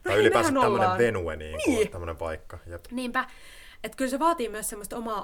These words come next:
Speaker 2: aktiivisuutta ja kiinnostusta ottaa selvää. Ja sit toki se on ihan mahtavaa aina, jos on jotain paikallisia kontakteja, koska sit yleensä löytää nekin mestat, mitä ei sit muuten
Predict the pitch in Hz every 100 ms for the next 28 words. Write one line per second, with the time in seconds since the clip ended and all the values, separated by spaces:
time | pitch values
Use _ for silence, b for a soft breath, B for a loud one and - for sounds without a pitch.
0 | 226 - 196 190 180 190 180 - 185 185
1 | 180 - - - 262 233 185 170 - -
2 | - - - 180 - 226 190 175 175 170
3 | 175 B B 202 208 - - 220 190 -
4 | - - 185 180 185 180 170 175 170 185
5 | - 196 190 185 180 185 185 202 220 180
6 | 175 165 - - 196 - - 175 160 -
7 | 180 - 190 190 196 202 202 196 196 202
8 | b b 196 196 240 226 208 233 233 240
9 | 240 - - - 214 208 202 214 220